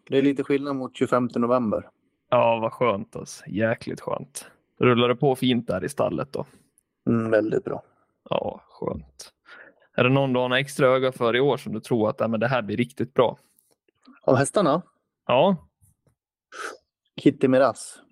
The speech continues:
Speaker 2: Okej. Kihlström vann
Speaker 1: Jag
Speaker 2: med henne där, va, i helgen, var... Det
Speaker 1: Ja,
Speaker 2: så?
Speaker 1: hon har gjort två lopp, vunnit båda. Och,
Speaker 2: Ja.
Speaker 1: eh, ja, hon ser väldigt spännande ut.
Speaker 2: Ja, men vad kul, vad kul.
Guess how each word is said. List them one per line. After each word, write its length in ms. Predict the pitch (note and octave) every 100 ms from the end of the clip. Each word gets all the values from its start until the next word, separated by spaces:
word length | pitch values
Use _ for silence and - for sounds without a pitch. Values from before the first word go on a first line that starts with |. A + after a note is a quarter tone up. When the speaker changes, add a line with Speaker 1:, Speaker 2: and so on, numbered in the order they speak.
| - - _ -
Speaker 2:
Okej. 640 | G#2 - E3 - - C#3+ _ _ _ _ _
Kihlström 460 | - C3 C3+ G#3 G#3+
vann 120 | A#3+
Speaker 1:
Jag 60 | A#3
Speaker 2:
med 100 | F3+
henne 180 | F3
där, 180 | D#3 B2+
va, 140 | A2+ A2
i 120 | -
helgen, 460 | - - - - B2
var... 80 | D3+
Det 60 |
Speaker 1:
Ja, 60 | E3
Speaker 2:
så? 160 | E3
Speaker 1:
hon 80 | D#3+
har 60 | D3
gjort 300 | C#3+ C#3 -
två 240 | C#3 A#2
lopp, 480 | A#2 A#2 A#2+ A2 _ C3+
vunnit 360 | A#2 A2+ A2
båda. 380 | A#2 G2+ G#2 - - -
Och, 160 | A#2+ _
Speaker 2:
Ja. 160 | A#2 A2+
Speaker 1:
eh, 600 | A2 G#2+ - - - F2+ F2+ -
ja, 220 | D3+ D#3+
hon 180 | D#3+ C#3+
ser 100 | B2+
väldigt 220 | B2 C3
spännande 400 | - - A2 F#2
ut. 260 | - - - _ _ _
Speaker 2:
Ja, 80 | A#2+
men 140 | A#2
vad 100 | G#2+
kul, 320 | - D3+ - -
vad 140 | -
kul. 240 | - B2